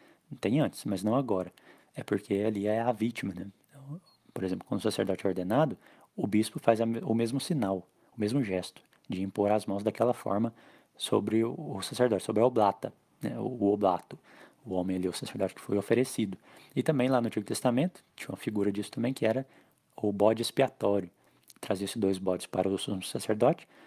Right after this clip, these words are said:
e ele f-, invoca-, é, invocava, não, esti-, estendia as mãos dessa mesma forma sobre as oblatas, né, sobre o bode, pra colocar os pecados da pessoa ali sobre, é, o bode, né, e mandava ele pro deserto.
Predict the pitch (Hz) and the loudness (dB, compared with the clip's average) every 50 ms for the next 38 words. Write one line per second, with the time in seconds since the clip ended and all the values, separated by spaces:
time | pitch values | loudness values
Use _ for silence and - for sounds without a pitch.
0 | - _ _ - 104 101 107 117 127 151 214 - _ _ _ _ _ _ _ _ | -20 _ _ -2 0 2 2 2 0 -2 -4 -10 _ _ _ _ _ _ _ _
1 | _ - - - - - 175 120 107 127 139 - - - - 110 117 98 92 98 | _ -18 -18 -12 -6 -2 -2 0 0 -2 -4 -4 -6 -6 -6 -4 -4 -4 0 0
2 | 101 95 - 110 110 110 95 87 90 95 - - - 120 120 196 - - 202 - | 0 2 2 2 2 2 0 -2 -4 -8 -10 -2 0 0 0 0 -4 -10 -10 0
3 | - 135 123 113 98 110 123 131 127 107 104 95 92 107 113 120 123 107 - - | 2 2 2 2 0 0 0 0 0 -2 -2 -2 -2 -2 0 0 -2 -2 0 -2
4 | 123 107 107 104 - 127 - - 113 107 104 - - 117 113 113 107 120 117 107 | -2 -2 -2 -2 -2 -4 -2 -2 -2 -2 -2 -4 0 0 0 2 2 -2 0 2
5 | 101 101 101 - - - - - - - - - - - - - _ _ _ _ | 2 2 2 0 -6 -14 -16 -20 -20 -20 -20 -20 -20 -20 -20 -20 _ _ _ _
6 | - 104 98 92 - 98 104 110 107 101 95 92 90 - - _ _ _ _ _ | -10 -8 -8 -6 -2 2 2 4 4 4 2 2 2 -2 -10 _ _ _ _ _
7 | _ _ - 101 - - 107 104 - 101 95 - - - 127 - - - - 101 | _ _ -2 -2 2 0 0 2 2 0 0 0 -2 -6 -6 -6 -2 0 2 4
8 | 113 123 127 127 127 - 120 104 - - 101 101 104 104 98 - - 110 101 104 | 4 2 2 -4 -2 -2 -2 -2 -2 -2 -2 -2 -2 -4 -4 0 0 0 0 2
9 | 110 123 135 - _ _ _ _ _ _ _ _ _ - 101 101 107 113 104 98 | 0 -2 -2 -4 _ _ _ _ _ _ _ _ _ -2 0 0 2 4 4 4
10 | 95 95 95 - - - 110 98 98 98 92 92 90 - - - 95 117 107 98 | 4 2 -2 -8 -8 -8 -4 -2 0 0 2 0 -2 -2 -6 -6 -2 -2 -2 0
11 | - 113 110 110 117 107 98 92 85 - _ - - | 0 0 2 2 0 2 2 0 -2 -2 _ -20 -20